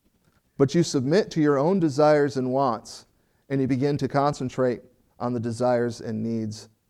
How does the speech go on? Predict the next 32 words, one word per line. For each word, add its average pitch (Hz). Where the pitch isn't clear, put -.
of 110
your 104
wife. -
That 123
is 117
how 110
submission 110
is 110
done. 120
You 139
also 165
submit 143
by 131
showing 151
honor 156
to 120
the 117
wife. -
This 165
means 165
respect. -
I 165
have 160
instructed 151
teens 156
on 139
how 147
to 135
pick 151
up 147
a 117
date 139